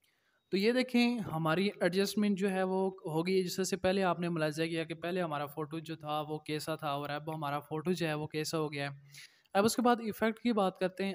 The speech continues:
आप इधर से कोई भी इफ़ेक्ट जो है वो लगा सकते हैं। आपके पास ग्लिट मिल जाएगा, उसके बाद टीवी मिल जाएगा, सिनेमैटिक मिल जाएगा, गोस्ट मिल जाएगा। इस तरह से आप टीवी पे लगा सकते हैं। रेट्रो अगर आपने लगाना तो इस तरह से लगा सकते हैं। लाइटिंग में आपने लगाना हो तो आप इस तरह से लगा सकते हैं। यानी ये सब चीज़ें जो है वो आप लगा सकते हैं।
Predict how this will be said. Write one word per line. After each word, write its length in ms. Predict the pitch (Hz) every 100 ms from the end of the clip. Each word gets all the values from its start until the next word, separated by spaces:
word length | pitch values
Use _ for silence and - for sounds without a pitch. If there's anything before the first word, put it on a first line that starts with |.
| -
आप 180 | 165 175
इधर 120 | 185
से 200 | - 190
कोई 160 | 185 180
भी 120 | 190
इफ़ेक्ट 340 | 185 185 190 175
जो 100 | 190
है 60 | 170
वो 80 | 165
लगा 220 | 160 151
सकते 240 | 170 165
हैं। 80 | 165
आपके 200 | 156 165
पास 220 | 165 160 165
ग्लिट 260 | 170 175
मिल 160 | 175 165
जाएगा, 460 | 160 151 151 151 151
उसके 260 | 151 - 156
बाद 260 | 151 151 -
टीवी 220 | 160 175
मिल 160 | 165 160
जाएगा, 440 | 156 151 156 151 143
सिनेमैटिक 500 | 160 160 156 160 165
मिल 120 | 156
जाएगा, 200 | 151 151 151
गोस्ट 280 | 151 -
मिल 120 | 165 156
जाएगा। 240 | 147 147
इस 160 | 151 -
तरह 140 | 156
से 200 | 156 151 147 _ _ _ _ _ _ 151
आप 200 | 156 160
टीवी 240 | 175 180
पे 120 | 180
लगा 220 | 170 156 147
सकते 240 | 160 156
हैं। 100 | 151
रेट्रो 300 | 156 170 185
अगर 420 | 165 160 160 151 147
आपने 280 | 143 156
लगाना 360 | 151 147 143 151
तो 120 | -
इस 140 | 151 -
तरह 100 | 170
से 120 | 165
लगा 240 | 147 139 143
सकते 320 | 147 143 156
हैं। 60 | 143
लाइटिंग 420 | 135 139 185 185
में 60 | 175
आपने 220 | 160 151
लगाना 320 | 151 139 143
हो 60 | 143
तो 100 | 143
आप 160 | 143
इस 100 | 151
तरह 100 | 165
से 100 | 156
लगा 280 | 156 139 139
सकते 300 | 151 160 -
हैं। 60 | 156
यानी 200 | 151 170
ये 60 | 185
सब 180 | 202 185
चीज़ें 280 | 175 165
जो 100 | 165 151
है 80 |
वो 60 | 147
आप 200 | 135 135
लगा 260 | 147 139 127
सकते 300 | - 127
हैं। 80 | 117